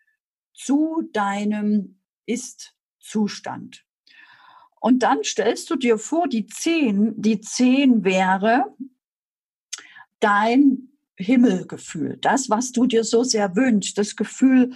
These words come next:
wo du in der Fülle bist, wo du das spürst und fühlst, was du möchtest. Das wäre eine zehn. Und jetzt stell dir mal vor,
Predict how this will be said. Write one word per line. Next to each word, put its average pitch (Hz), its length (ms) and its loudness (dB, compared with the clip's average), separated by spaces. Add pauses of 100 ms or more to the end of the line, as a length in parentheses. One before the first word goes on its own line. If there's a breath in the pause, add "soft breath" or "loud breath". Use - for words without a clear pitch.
(320 loud breath)
wo 208 140 0
du 214 120 2
in 214 180 4
der 226 220 2
Fülle 311 540 2
bist, - 400 -6
wo 202 100 2
du 220 160 -2
das - 640 -4 (920)
spürst 427 720 0
und 208 240 -2
fühlst, 311 440 0
was 214 220 -2
du 240 140 0
möchtest. 190 640 2
Das 254 220 -4
wäre 233 200 0
eine 196 300 -2
zehn. - 680 -4 (1800)
Und 208 100 4
jetzt 214 160 0
stell 214 280 0
dir 302 180 2
mal 202 240 2
vor, 220 520 0